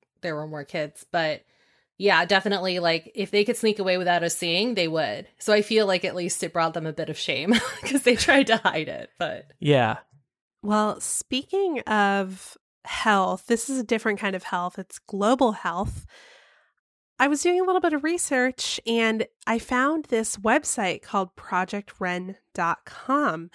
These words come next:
Speaker 3: And this website allows you to calculate your personal carbon emissions. You can figure out what your footprint is.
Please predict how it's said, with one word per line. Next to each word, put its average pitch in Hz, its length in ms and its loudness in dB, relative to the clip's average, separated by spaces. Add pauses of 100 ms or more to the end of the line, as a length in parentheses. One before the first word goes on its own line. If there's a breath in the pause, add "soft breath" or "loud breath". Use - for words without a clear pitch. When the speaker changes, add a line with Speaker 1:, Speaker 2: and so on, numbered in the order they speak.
(500 loud breath)
Speaker 3:
And 226 260 2
this 320 240 0
website 233 560 2
allows 196 460 2
you 202 160 -2
to 208 160 -6
calculate 208 760 0
your 190 320 0
personal 233 840 0
carbon 220 540 0
emissions. 190 800 -4
You 185 80 -8
can 202 160 -4
figure 190 280 0
out 180 160 2
what 180 200 -2
your 190 380 2
footprint - 540 -6
is. 165 500 -4